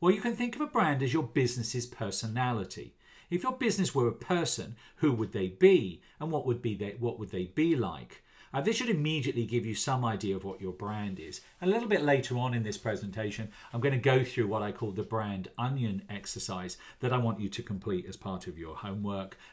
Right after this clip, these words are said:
part of your studies, um, to support this, as I believe very much so that taking things from a theoretical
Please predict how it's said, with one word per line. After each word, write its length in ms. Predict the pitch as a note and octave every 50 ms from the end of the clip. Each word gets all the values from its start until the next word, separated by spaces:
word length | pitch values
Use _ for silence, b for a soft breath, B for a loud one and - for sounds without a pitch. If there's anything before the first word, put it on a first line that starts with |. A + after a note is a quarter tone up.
| B B
part 200 | - A#2 G2 F#2
of 100 | D#2+ E2+
your 80 | D#2
studies, 640 | D2 - - - A#2 G#2 F#2+ F#2 F2+ F2 - - - -
um, 340 | F2+ E2 D#2+ D#2 D#2+ D#2+ -
to 140 | - G2+ F#2
support 480 | - - A#2 - - G2+ F#2 F2 -
this, 240 | - - - - -
as 100 | F#2 -
I 140 | G#2 G#2 G#2+
believe 320 | F#2 G#2+ G#2 G2+ G2+ F#2
very 220 | F#2+ A#2 A#2+ A#2 A2
much 280 | A2 G#2+ G2+ - -
so 220 | - - G2 F2+ F2+
that 260 | F2+ F#2+ F2+ - - B B B B B B
taking 360 | - C3+ A#2+ - B2+ A#2 A2
things 320 | G#2+ - A#2 G#2 G#2+ G#2 -
from 140 | - F2+
a 40 | F2+
theoretical 920 | - - A2 G2+ G2 G2+ B2 E3 F3 C3 - C3+ B2 - B2 A2 G2 G2